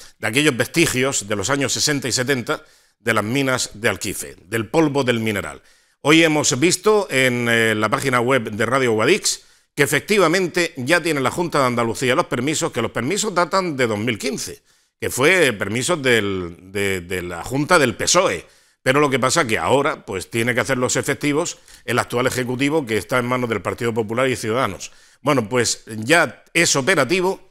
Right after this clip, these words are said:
el que las minas de Alquife se exploten los lodos y se trasladen a través de camiones hasta el puerto de Almería y de Carboneras. Bueno,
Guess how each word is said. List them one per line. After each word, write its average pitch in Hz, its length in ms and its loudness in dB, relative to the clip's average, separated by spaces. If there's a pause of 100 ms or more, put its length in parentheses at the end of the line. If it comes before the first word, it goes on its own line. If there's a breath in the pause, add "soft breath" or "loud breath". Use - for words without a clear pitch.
(200)
el 139 200 2
que 131 300 -2
las 117 460 0
minas 165 260 0
de 135 80 2
Alquife 113 460 -2
se - 180 -2
exploten 147 480 0
los 113 100 0
lodos 151 480 0 (280 soft breath)
y 180 100 2
se 175 140 2
trasladen 127 500 2
a 113 80 0
través 139 240 0
de 143 80 2
camiones 196 720 -2 (300 soft breath)
hasta 170 580 2
el 117 200 0
puerto 165 340 2
de 127 160 2
Almería 123 640 2 (320 soft breath)
y 185 260 0
de 139 200 0
Carboneras. 98 960 0 (320 loud breath)
Bueno, 139 260 4